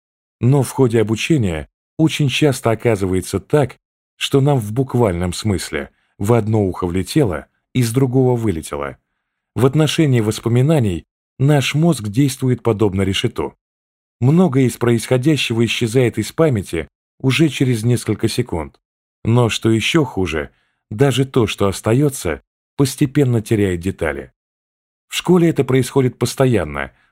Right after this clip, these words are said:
даже после усердного изучения. Так, одно исследование свидетельствует,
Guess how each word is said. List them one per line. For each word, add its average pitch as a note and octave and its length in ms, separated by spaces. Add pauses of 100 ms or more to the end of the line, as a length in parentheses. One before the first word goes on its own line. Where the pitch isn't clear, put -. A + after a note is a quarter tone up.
(100)
даже C#3 360
после C3 320
усердного G2+ 500
изучения. D#2 640 (580)
Так, C3+ 460
одно B2+ 340
исследование B2 560
свидетельствует, A#2+ 920